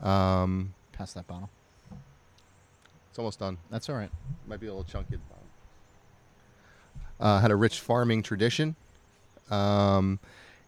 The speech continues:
Speaker 1: and, you know, I knew I would get, hoped I would get,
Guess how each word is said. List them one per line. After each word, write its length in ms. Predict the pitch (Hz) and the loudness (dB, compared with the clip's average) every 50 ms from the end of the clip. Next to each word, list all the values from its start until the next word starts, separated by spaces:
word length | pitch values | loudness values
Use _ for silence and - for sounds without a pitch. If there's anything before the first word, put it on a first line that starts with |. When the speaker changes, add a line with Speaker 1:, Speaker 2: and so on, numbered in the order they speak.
| _ - - | _ -16 -8
Speaker 1:
and, 460 | - 98 101 101 101 101 101 101 98 | -4 -2 0 0 0 0 0 -2 -2
you 100 | 101 104 | -2 0
know, 100 | 101 95 | 0 2
I 100 | 92 95 | 2 4
knew 200 | 98 104 113 117 | 6 8 8 10
I 80 | 113 107 | 10 8
would 200 | 101 98 87 85 | 8 6 2 2
get, 280 | - 117 107 107 101 - - 92 - _ _ _ _ - 175 - - - _ - - - _ _ _ _ _ _ _ _ _ _ _ _ _ _ - - | 2 2 4 4 2 -2 -8 -18 -20 _ _ _ _ -20 -20 -18 -20 -20 _ -20 -20 -20 _ _ _ _ _ _ _ _ _ _ _ _ _ _ -12 4
hoped 240 | - 160 151 - - | 6 6 6 8 6
I 80 | 117 | 4
would 140 | 101 98 90 | 4 4 2
get, 180 | 82 101 95 | 2 2 2